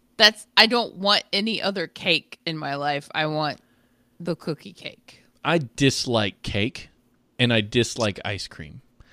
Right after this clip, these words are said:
Speaker 2: Ice cream is man's mortal enemy. Um,
Speaker 1: So
Speaker 2: it is the
Speaker 1: addicting.
Speaker 2: worst food substance that exists. Uh, it, it's, there's no redeeming quality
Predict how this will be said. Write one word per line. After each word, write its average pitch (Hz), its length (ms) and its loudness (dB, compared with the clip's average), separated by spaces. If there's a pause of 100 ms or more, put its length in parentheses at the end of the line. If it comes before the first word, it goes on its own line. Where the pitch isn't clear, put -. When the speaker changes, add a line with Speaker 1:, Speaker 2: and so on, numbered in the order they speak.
(320)
Speaker 2:
Ice 247 220 2
cream 349 240 2
is 180 120 4
man's 147 400 4
mortal 117 360 4
enemy. 87 400 -2 (400)
Um, 110 500 2
Speaker 1:
So 104 920 -12 (140)
Speaker 2:
it 165 160 2
is 226 140 -2
the 170 120 4
Speaker 1:
addicting. 123 260 -6
Speaker 2:
worst 127 680 4 (1000)
food 117 420 2
substance - 880 -4 (300)
that 101 260 2
exists. 90 680 -6 (480)
Uh, 113 500 4
it, 113 240 -2
it's, 113 260 -6
there's 123 400 2
no 135 380 4
redeeming 113 560 0
quality 90 680 0